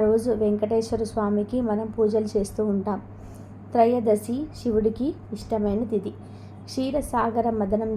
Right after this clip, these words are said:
జరిగి అమృతం ఉద్భవించిన తర్వాత ఆలాహలాన్ని దిగమింగి తన కంఠంలో దాచుకొని లోకాలను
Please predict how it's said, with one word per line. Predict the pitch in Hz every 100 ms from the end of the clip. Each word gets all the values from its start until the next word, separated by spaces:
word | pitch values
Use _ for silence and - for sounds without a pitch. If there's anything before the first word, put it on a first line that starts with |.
| 208
జరిగి | 202 214 285 311 -
అమృతం | 220 226 262 269 262 -
ఉద్భవించిన | 190 185 214 214 208 220 220 208
తర్వాత | 208 208 226 226 262 - - - - - - 226
ఆలాహలాన్ని | 262 269 262 233 220 214 208
దిగమింగి | 214 226 226 220 214 233 220
తన | 214 214
కంఠంలో | 202 208 220 214 214 208
దాచుకొని | 208 208 - 233 240 226
లోకాలను | 214 214 226 220 226 262